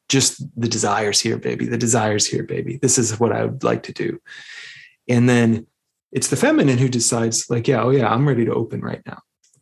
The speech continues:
Right. But the, the piece that often gets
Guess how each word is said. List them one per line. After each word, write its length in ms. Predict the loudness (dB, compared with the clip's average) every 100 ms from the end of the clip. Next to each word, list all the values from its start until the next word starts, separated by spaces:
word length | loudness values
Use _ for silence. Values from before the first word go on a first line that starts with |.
| _ _ _
Right. 300 | -8 -6 -6 -10 -10
But 140 | -4 -2
the, 160 | -2
the 180 | -2 -2
piece 300 | 0 2 4
that 120 | 4
often 300 | 4 4 2
gets 320 | 0 0 -4